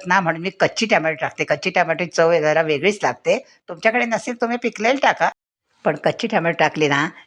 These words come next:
की जरा वेगळी टेस्ट येते. हे बघा, मस्त लागते, हां. हे बघा, ही परतली चांगली दोन मिनटं.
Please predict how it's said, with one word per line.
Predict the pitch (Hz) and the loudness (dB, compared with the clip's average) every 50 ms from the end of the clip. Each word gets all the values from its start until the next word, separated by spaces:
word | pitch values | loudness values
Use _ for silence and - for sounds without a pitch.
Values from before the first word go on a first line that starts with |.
| _ - | _ -10
की | 165 147 | -4 -2
जरा | 165 160 175 185 | 0 2 2 2
वेगळी | 175 180 175 202 214 | 2 2 2 2 0
टेस्ट | 202 208 165 135 - - | 2 2 2 2 2 -2
येते. | 127 - - 120 107 - - | -8 -8 -10 -14 -16 -12 -10
हे | - 120 | -8 -8
बघा, | 110 107 110 110 - _ _ _ - | -8 -8 -10 -12 -14 _ _ _ -14
मस्त | 147 - - - - | -14 -14 -8 -6 -6
लागते, | 139 113 107 - - 190 | -6 -6 -8 -8 -6 -6
हां. | 233 240 | -4 -4
हे | - - _ _ _ _ _ _ _ _ _ _ _ _ _ _ _ _ _ _ _ - - - | -6 -12 _ _ _ _ _ _ _ _ _ _ _ _ _ _ _ _ _ _ _ -20 -18 -16
बघा, | 120 | -14
ही | 123 131 | -14 -12
परतली | 127 - 156 139 135 135 - 185 160 | -6 -4 -2 -2 -2 -4 -8 -12 -10
चांगली | - 147 123 131 127 127 | -8 -8 -8 -6 -6 -6
दोन | 123 123 120 123 | -6 -6 -6 -6
मिनटं. | 123 120 117 - 196 196 | -8 -8 -4 -2 0 0